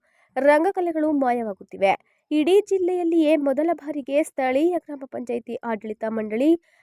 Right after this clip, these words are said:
ನೌಕರರ ವರ್ಗದವರು ಒಟ್ಟಿಗೆ ಸೇರಿ ನಾಟಕವನ್ನು ಅಭಿನಯಿಸುತ್ತಿದ್ದಾರೆ. ಇದು ಕಲೆಯನ್ನು ಬೆಳೆಸಿ ಪ್ರೋತ್ಸಾಹಿಸುವ ನಿಟ್ಟಿನಲ್ಲಿ ಪೌರಾಣಿಕ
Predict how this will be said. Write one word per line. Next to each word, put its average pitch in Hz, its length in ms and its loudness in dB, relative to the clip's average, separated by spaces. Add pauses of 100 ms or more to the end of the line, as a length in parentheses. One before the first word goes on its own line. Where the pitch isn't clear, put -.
(120)
ನೌಕರರ 320 600 2
ವರ್ಗದವರು 233 680 -6
ಒಟ್ಟಿಗೆ 320 440 -6
ಸೇರಿ 262 440 -2 (320)
ನಾಟಕವನ್ನು 339 760 0
ಅಭಿನಯಿಸುತ್ತಿದ್ದಾರೆ. 214 1200 -4 (760)
ಇದು 339 260 2
ಕಲೆಯನ್ನು 320 560 0
ಬೆಳೆಸಿ 254 400 -2
ಪ್ರೋತ್ಸಾಹಿಸುವ 262 760 -6 (100)
ನಿಟ್ಟಿನಲ್ಲಿ 226 600 -4 (400)
ಪೌರಾಣಿಕ 339 560 2